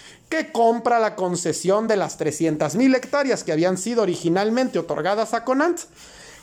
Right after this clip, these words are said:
Para el año mil novecientos nueve,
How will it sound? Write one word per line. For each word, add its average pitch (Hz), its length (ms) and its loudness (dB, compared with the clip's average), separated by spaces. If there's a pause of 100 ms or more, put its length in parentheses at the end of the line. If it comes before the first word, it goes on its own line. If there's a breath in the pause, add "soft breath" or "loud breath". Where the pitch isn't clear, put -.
Para 233 260 2
el 220 140 0
año 269 320 0
mil 320 400 2
novecientos 240 880 0
nueve, 165 760 2